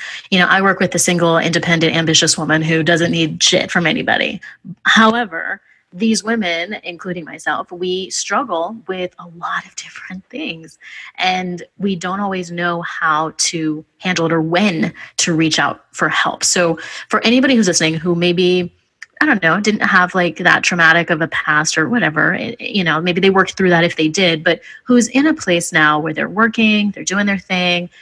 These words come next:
they're hitting goals, they're working towards whatever, but they are struggling and they really feel like something is missing. How do you recommend, or when do you recommend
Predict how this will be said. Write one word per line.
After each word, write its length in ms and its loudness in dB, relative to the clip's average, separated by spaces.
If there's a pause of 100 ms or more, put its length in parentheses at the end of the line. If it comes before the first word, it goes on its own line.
(160)
they're 80 -20
hitting 240 -2
goals, 600 4 (160)
they're 100 -6
working 300 -2
towards 280 -2
whatever, 640 2 (280)
but 240 -2
they 100 2
are 140 2
struggling 720 -2
and 160 0
they 120 0
really 560 0 (220)
feel 200 0
like 120 2
something 320 -2
is 160 -2
missing. 600 -2 (240)
How 240 2
do 60 2
you 440 4 (140)
recommend, 380 0
or 60 2
when 220 0
do 100 0
you 60 2
recommend 640 -2